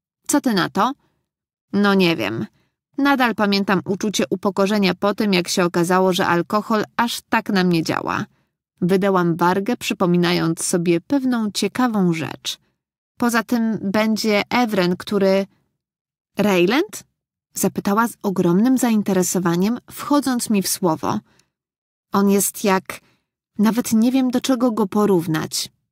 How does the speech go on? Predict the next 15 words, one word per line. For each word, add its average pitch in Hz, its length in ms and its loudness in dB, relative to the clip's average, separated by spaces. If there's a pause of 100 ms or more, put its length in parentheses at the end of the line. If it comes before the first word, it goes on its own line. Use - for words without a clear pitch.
Ma 196 160 2
wygląd, 208 640 0
którym 190 600 2
mógłby 220 460 0
zdobyć 180 460 -2
wszystko, - 800 -2
czego 202 280 0
chce.” - 280 -6 (880)
Talent, 214 500 0
który 254 360 2
nie 247 200 4
mieści 262 480 2
się 254 160 0
w 208 100 -4
głowie, 190 580 0